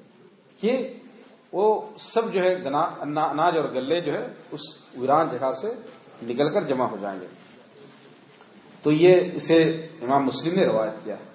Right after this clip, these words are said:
تو یہ دجال کا فتنہ ہوگا، اتنا بڑا فتنہ ہوگا۔ اگر آپ تصور کریں کہ آج جو ہے بہت سارے، <clears throat> بہت سا-، ساری تنظیمیں جو ہے پیسے دے کر لوگوں کا ایمان خرید لیتی ہیں،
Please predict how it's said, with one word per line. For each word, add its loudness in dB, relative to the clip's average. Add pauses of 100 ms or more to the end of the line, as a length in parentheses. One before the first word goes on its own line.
(340)
تو -4
یہ 2
دجال 0
کا -6
فتنہ -8
ہوگا، -6
اتنا 2
بڑا 8
فتنہ -2
ہوگا۔ 0
اگر -6
آپ 2
تصور 2
کریں -2 (540)
کہ 2
آج 6
جو 0
ہے 0 (720)
بہت 2
سارے، 4 (240)
<clears throat> -4
بہت 4 (100)
سا-، -4 (100)
ساری 2
تنظیمیں -2
جو -2
ہے 0 (260)
پیسے 2
دے -2
کر 0
لوگوں 0
کا -2
ایمان 0
خرید -8
لیتی -10
ہیں، -16